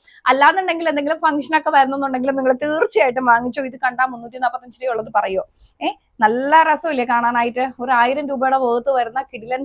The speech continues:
സാരി, എന്താ പറയാ, ഒരു കല്യാണത്തിനൊക്കെ വേണ്ടി നമ്മൾ എന്തിനാണ് ഇത്രയും രൂപ അല്ലെങ്കിൽ ഇത്രയും കാശ് ചെലവാക്കുന്നത്? അടുത്തത് ബ്യൂട്ടിഫുൾ ആയിട്ടുള്ള ഒരു മെറൂണിഷ് വൈൻ ആണ്. നല്ല, ഞാൻ പറഞ്ഞ നിങ്ങൾക്ക് നേരത്തെ നിങ്ങൾ ഞാൻ പറഞ്ഞില്ലേ, നമ്മൾ പണ്ട് സ്കൂളിൽ പഠിക്കുമ്പോൾ വിരിക്കുന്ന പൂവ്,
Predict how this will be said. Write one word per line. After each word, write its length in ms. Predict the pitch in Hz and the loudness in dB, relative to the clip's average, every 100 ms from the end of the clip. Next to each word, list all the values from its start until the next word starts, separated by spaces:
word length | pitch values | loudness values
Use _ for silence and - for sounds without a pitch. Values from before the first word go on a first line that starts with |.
| 262 | -2
സാരി, 240 | 226 226 - - - - | -2 -2 -10 -20 -18 -6
എന്താ 120 | 233 254 240 | 2 4 4
പറയാ, 200 | 233 226 220 | 4 4 6
ഒരു 100 | 240 254 | 4 4
കല്യാണത്തിനൊക്കെ 580 | 233 240 247 269 254 262 | 2 2 0 -2 -6 -6
വേണ്ടി 140 | 254 247 | -10 -10
നമ്മൾ 140 | 240 247 | -8 -10
എന്തിനാണ് 380 | 233 226 285 269 233 | -10 -8 -4 -4 -6
ഇത്രയും 240 | 240 247 | -8 -8
രൂപ 140 | 240 226 240 | -6 -2 -2
അല്ലെങ്കിൽ 240 | 226 233 226 | -4 -10 -10
ഇത്രയും 220 | 233 247 | -10 -6
കാശ് 200 | 220 196 247 | -4 -4 -6
ചെലവാക്കുന്നത്? 520 | 233 220 214 214 214 226 _ _ - | -4 -2 -4 -6 -10 -12 _ _ -2
അടുത്തത് 360 | 381 403 269 240 427 _ _ | -2 -2 -2 -2 -2 _ _
ബ്യൂട്ടിഫുൾ 440 | 240 320 330 247 202 | -8 -4 -4 -2 -2
ആയിട്ടുള്ള 300 | 180 180 196 294 - _ - | -2 -4 0 -2 -2 _ -6
ഒരു 100 | 381 285 | -4 2
മെറൂണിഷ് 440 | 196 202 220 240 208 | 2 2 -2 -6 0
വൈൻ 180 | 202 202 175 | 0 2 -2
ആണ്. 160 | 185 349 _ _ - 220 | -2 -2 _ _ -4 0
നല്ല, 160 | 214 226 285 | 0 -2 0
ഞാൻ 100 | 359 392 | 2 4
പറഞ്ഞ 180 | 302 320 | 4 2
നിങ്ങൾക്ക് 220 | 302 285 294 | 0 -2 2
നേരത്തെ 220 | 277 262 277 | 2 4 2
നിങ്ങൾ 160 | 269 269 277 | 2 0 2
ഞാൻ 60 | 285 | 2
പറഞ്ഞില്ലേ, 340 | 247 233 233 240 _ - | 2 0 0 0 _ -10
നമ്മൾ 140 | 254 277 | -6 -2
പണ്ട് 140 | 269 269 | -2 -4
സ്കൂളിൽ 240 | - 269 262 | -8 -6 -2
പഠിക്കുമ്പോൾ 320 | 254 240 262 | -2 -2 -2
വിരിക്കുന്ന 260 | 262 247 262 262 | -2 0 -2 0
പൂവ്, 240 | 254 262 | 0 2